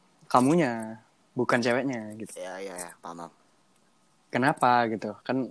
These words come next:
Speaker 1: otomatis kan gue tanya dong, gue sebagai laki-laki.
Speaker 2: Pasti.
Speaker 1: Nah, karena lu laki-laki kan lu bertanggung jawab tuh.
Speaker 2: Hmm.
Speaker 1: Nah, lu kalau udah sampai dapet yang beda server.
Speaker 2: Wow.
Speaker 1: Nah, itu kan kalau misalnya lu sampai merit nih,
Speaker 2: Iya.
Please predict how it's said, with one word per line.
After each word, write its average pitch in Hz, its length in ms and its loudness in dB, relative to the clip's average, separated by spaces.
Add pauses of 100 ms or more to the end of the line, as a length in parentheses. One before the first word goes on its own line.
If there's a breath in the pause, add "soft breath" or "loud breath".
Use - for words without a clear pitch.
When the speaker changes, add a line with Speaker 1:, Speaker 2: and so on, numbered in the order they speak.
Speaker 1:
otomatis 131 400 2
kan 214 120 4
gue 185 120 6
tanya 139 280 6
dong, 117 240 2
gue 127 120 2
sebagai 110 240 -2
laki-laki. 104 400 -4
Speaker 2:
Pasti. 113 40 -2
Speaker 1:
Nah, 110 240 2 (680)
karena 123 280 4
lu 123 80 6
laki-laki 123 440 4
kan 190 160 2
lu 190 120 6
bertanggung 123 400 2
jawab 120 240 2
tuh. 139 160 -2
Speaker 2:
Hmm. 117 220 -4 (880)
Speaker 1:
Nah, 117 280 0 (600)
lu 127 280 4
kalau 127 240 6
udah 123 160 2
sampai 113 320 -2
dapet 123 320 2
yang 113 120 2
beda 113 200 0
server. 104 560 -4
Speaker 2:
Wow. 90 400 -4 (880)
Speaker 1:
Nah, 120 320 -2
itu 127 200 -4
kan 190 260 -2
kalau 127 220 0
misalnya 120 280 -4
lu 120 240 -4
sampai 120 240 2
merit 131 360 0
nih, 113 320 -6
Speaker 2:
Iya. 175 280 -10